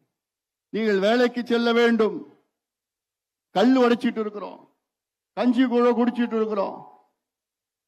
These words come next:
ரோடு போட்டுட்டு இருக்கிறோம், கொத்தனார் வேலை பண்ணிட்டு இருக்கிறோம். ஏன் நாங்கெல்லாம் படிக்க கூடாதா? என் தம்பிங்க, என் தங்கைகள் படிக்க கூடாதா? என் தம்பிகள், என் தங்கைகள் வேலைக்கு போக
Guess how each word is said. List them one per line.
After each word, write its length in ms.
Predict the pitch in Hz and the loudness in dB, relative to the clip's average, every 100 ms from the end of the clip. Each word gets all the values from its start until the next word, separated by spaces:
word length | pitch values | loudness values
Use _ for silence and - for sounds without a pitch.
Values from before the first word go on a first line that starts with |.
| _ _ _ - | _ _ _ -2
ரோடு 240 | 233 285 285 | 2 4 4
போட்டுட்டு 340 | 262 254 247 240 | 2 2 2 0
இருக்கிறோம், 320 | 233 214 180 170 | -2 -4 -6 -4
கொத்தனார் 420 | 214 220 285 285 262 | -6 0 2 2 2
வேலை 140 | 262 240 | 2 2
பண்ணிட்டு 260 | 240 233 226 | -2 -4 -6
இருக்கிறோம். 360 | 220 202 - - _ _ _ _ _ _ _ - | -8 -8 -12 -18 _ _ _ _ _ _ _ -4
ஏன் 300 | 247 254 214 | -2 0 0
நாங்கெல்லாம் 360 | 220 220 240 208 | -2 0 0 0
படிக்க 220 | 233 240 | -2 -4
கூடாதா? 340 | 220 214 208 247 285 233 - _ _ _ _ | -2 -4 0 0 -2 -6 -16 _ _ _ _
என் 200 | 185 214 220 | -8 -4 0
தம்பிங்க, 340 | 240 254 247 233 | 2 2 0 0
என் 100 | 214 | -2
தங்கைகள் 360 | 214 247 247 240 | 0 0 -2 -4
படிக்க 220 | 208 247 240 | -4 -4 -4
கூடாதா? 340 | 220 214 220 269 233 - _ _ 220 | -2 0 0 0 -2 -10 _ _ -4
என் 140 | 240 226 | 0 2
தம்பிகள், 400 | 247 262 247 247 | 2 2 2 0
என் 120 | 220 | 0
தங்கைகள் 400 | 226 247 247 226 | -2 0 0 0
வேலைக்கு 320 | 233 277 247 254 | 2 0 -2 0
போக 140 | 233 | 0